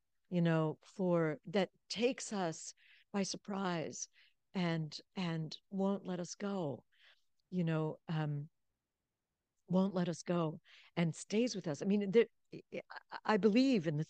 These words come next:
I believe that the theater can, is a holy business, you know? I mean, I went into it for that reason.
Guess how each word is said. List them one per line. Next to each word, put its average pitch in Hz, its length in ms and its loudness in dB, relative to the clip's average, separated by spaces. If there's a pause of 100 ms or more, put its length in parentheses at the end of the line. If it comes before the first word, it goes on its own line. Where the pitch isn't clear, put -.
(140)
I 185 120 4
believe 185 800 0 (440)
that 175 140 2
the 185 100 -2
theater 170 840 0
can, 170 540 -2 (440)
is 190 200 6
a 190 80 2
holy 226 400 4
business, 160 640 0
you 175 80 2
know? 160 180 2
I - 60 -2
mean, 180 160 4
I 170 140 2
went 185 200 2
into 240 280 -2
it 262 120 -2
for 226 80 -6
that 214 200 -4
reason. 220 460 -4